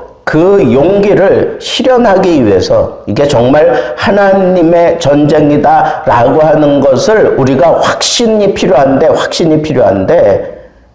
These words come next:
그때, 예, 이런 표징을 구하자.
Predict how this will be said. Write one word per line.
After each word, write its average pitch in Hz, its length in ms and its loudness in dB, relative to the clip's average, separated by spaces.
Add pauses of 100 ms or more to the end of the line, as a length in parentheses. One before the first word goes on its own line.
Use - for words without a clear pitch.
(220)
그때, - 760 -2 (320)
예, 85 200 -6 (1300)
이런 98 380 -2
표징을 131 540 -2
구하자. 101 760 -2